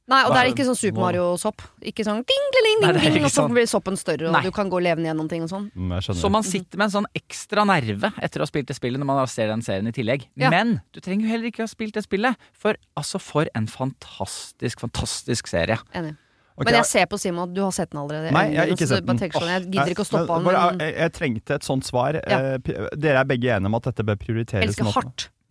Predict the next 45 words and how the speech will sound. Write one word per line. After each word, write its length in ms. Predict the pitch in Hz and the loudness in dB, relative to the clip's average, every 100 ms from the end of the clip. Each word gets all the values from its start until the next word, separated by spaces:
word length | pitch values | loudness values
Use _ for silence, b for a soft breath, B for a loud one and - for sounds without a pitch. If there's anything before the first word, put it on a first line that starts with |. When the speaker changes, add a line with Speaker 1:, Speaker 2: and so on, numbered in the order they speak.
| _ | _
Speaker 1:
den 160 | 190 180 | -8 -6
serien. 220 | 156 156 _ _ _ 381 | -8 -10 _ _ _ 0
Hardt! 260 | - - _ - | 0 -8 _ -14
Speaker 3:
Å, 100 | 110 | -12
så 120 | - | -4
godt. 80 | 165 | 0
Speaker 2:
Elsker 260 | 131 - - | 0 0 0
hardt 180 | 180 - | 0 0
den 120 | 139 | -2
serien 220 | 127 120 | 0 2
begge 140 | 113 208 | 2 2
Speaker 1:
Ja, 20 | |
Speaker 2:
to. 100 | 151 - | 0 -2
Speaker 1:
ja, 80 | 151 | -2
Speaker 2:
Ok. 100 | - | -2
Speaker 1:
ja, 100 | - | -4
ja, 80 | 170 | -6
ja. 100 | 165 | -6
Speaker 2:
Da 100 | - | 0
har 80 | 170 | 2
vi 80 | 175 | 4
en 160 | 147 151 | 4 4
lett, 260 | 165 - - | 2 -2 -2
en 200 | 147 151 | 0 0
tung, 260 | - 185 214 | 0 -2 0
og 80 | 151 | -2
så 100 | 180 | -2
Speaker 1:
Mm. 100 | 185 | 0
Speaker 2:
bare 180 | 156 165 | 0 0
kaster 320 | - - - | -2 -4 -4
vi 60 | 95 | -2
på 140 | - - | -2 -2
en 380 | 131 127 147 151 | 2 2 2 2
joker 440 | 127 110 107 - 135 | 2 0 0 -2 0
i 80 | 139 | 4
Speaker 1:
Jeg 80 | 247 | 6
må 100 | 247 | 6
ha, 220 | 220 220 | 6 6
Speaker 2:
bunken. 100 | 220 226 | 2 2
Speaker 1:
em, 80 | |
du 80 | 214 | 0
må 120 | 240 | 2
ha 60 | 214 | 2
noe 100 | 226 | 2
blod. 240 | 196 196 | 0 -2